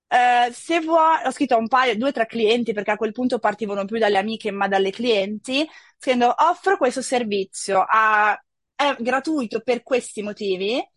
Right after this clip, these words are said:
è un momento importante per me anche per avere dei feedback delle recensioni, quindi ditelo, cioè,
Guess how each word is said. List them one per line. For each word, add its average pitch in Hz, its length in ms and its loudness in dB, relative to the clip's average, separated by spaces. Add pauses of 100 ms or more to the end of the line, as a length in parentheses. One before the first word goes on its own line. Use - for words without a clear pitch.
(140)
è 226 100 0
un 247 40 2
momento 349 300 2
importante 277 500 0
per 240 140 0
me 240 80 0
anche 277 220 0
per 220 120 -2
avere 226 200 0
dei 202 160 0
feedback 233 540 -2
delle 214 200 -2
recensioni, 214 880 -2
quindi 214 200 -8
ditelo, 196 520 -2
cioè, 196 200 0